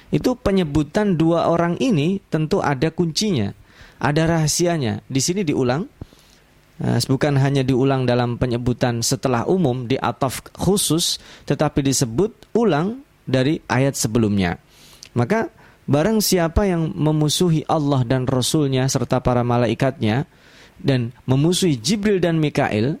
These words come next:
dua yang mempunyai posisi, eh, berbeda di hati Bani Israel. Jibril adalah musuh mereka karena memilih Nabi Muhammad sallallahu alaihi wasallam mendapatkan wahyu dari Allah, sementara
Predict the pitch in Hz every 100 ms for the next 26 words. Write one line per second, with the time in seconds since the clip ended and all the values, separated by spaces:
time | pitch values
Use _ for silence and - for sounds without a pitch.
0 | - 127 143 151 175 151 123 123 - -
1 | _ - 135 131 139 131 120 135 - 131
2 | - 127 107 - _ - - - 123 117
3 | 113 135 131 202 175 131 113 - _ -
4 | 123 135 123 117 131 143 123 123 117 120
5 | 120 92 117 147 120 151 139 175 131 131
6 | 123 131 185 - 156 123 113 104 127 -
7 | - - _ - 131 131 123 120 147 170
8 | 139 123 123 120 120 120 - 120 117 117
9 | 113 113 123 117 113 110 113 98 - 113
10 | 131 190 151 123 117 110 107 147 226 -
11 | - - - 139 131 127